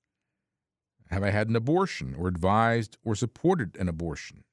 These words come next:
Did I participate in or approve of the grave, uh, s-, evil known as mercy killing or euthanasia?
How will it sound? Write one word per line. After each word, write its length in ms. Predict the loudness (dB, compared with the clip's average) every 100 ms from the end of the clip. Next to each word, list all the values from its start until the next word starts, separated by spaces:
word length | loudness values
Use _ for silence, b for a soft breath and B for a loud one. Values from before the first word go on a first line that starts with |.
| _ _ _ _ _ _ _ _ _ _ _ _ _ _ _ _ _ _
Did 120 | 4
I 100 | 4
participate 580 | 4 0 0 0 2 2
in 220 | 2 2
or 120 | 2 0
approve 340 | 0 0 2
of 120 | 0
the 100 | -2
grave, 420 | 2 2 2 0 -6 _ _ _ _ -2
uh, 60 |
s-, 260 | -2 -2 -4
evil 340 | 2 4 4 4
known 240 | 4 2
as 160 | 0 2
mercy 400 | 2 2 0 -6
killing 300 | 0 2 4
or 60 |
euthanasia? 760 | 2 0 2 0 0 -2 -4 -12